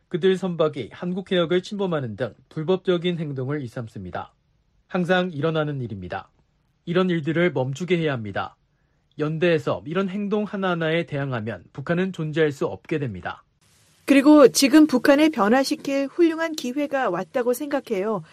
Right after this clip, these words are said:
Speaker 2: 한국 정부가 북한을 조명하는 데 있어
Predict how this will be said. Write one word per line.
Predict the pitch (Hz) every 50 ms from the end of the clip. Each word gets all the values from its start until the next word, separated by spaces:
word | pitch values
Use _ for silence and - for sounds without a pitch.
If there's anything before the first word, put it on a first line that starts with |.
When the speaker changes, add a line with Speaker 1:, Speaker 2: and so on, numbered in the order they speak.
| - _ _ _
Speaker 2:
한국 | - - 254 254 262 277 -
정부가 | - 269 254 247 254 240 262 262 254 254 247
북한을 | 247 247 226 - 233 226 262 262
조명하는 | - 240 233 240 277 277 277 269 262 240
데 | 226 208 190
있어 | 180 - - 226 196 165